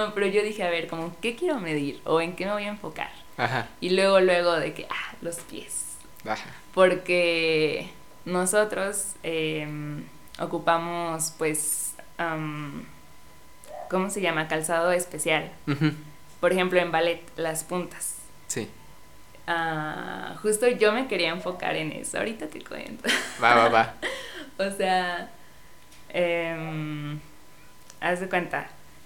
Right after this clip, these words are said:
Speaker 1: que... Ah, sí, las puntas, perdón, se me fue la onda,
Speaker 2: <laughs>
Speaker 1: se me
Speaker 2: Sí,
Speaker 1: fue
Speaker 2: sí,
Speaker 1: la
Speaker 2: sí.
Speaker 1: onda. Entonces, para este calzado, tú necesitas saber... Eh, tu, tu medida del empeine, de el largo,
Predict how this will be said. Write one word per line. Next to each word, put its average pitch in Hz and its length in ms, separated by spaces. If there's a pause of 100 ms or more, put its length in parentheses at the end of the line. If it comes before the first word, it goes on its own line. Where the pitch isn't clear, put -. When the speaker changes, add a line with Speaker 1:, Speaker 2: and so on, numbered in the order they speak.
(380)
Speaker 1:
que... 175 960 (500)
Ah, 185 320
sí, 196 120
las 180 180
puntas, 185 400
perdón, 190 340
se - 220
me 214 80
fue 208 80
la 226 220
onda, 190 140
Speaker 2:
<laughs> - 180
Speaker 1:
se 196 140
me 185 40
Speaker 2:
Sí, - 0
Speaker 1:
fue 185 120
Speaker 2:
sí, 196 180
Speaker 1:
la 196 60
Speaker 2:
sí. - 40
Speaker 1:
onda. - 200
Entonces, 190 680 (600)
para 185 300
este 196 280
calzado, 185 680 (140)
tú 190 140
necesitas 180 520
saber... 156 560
Eh, 156 640 (500)
tu, 160 800
tu 180 100
medida 180 340
del 165 200
empeine, 202 1300
de 156 500
el 156 100
largo, 180 800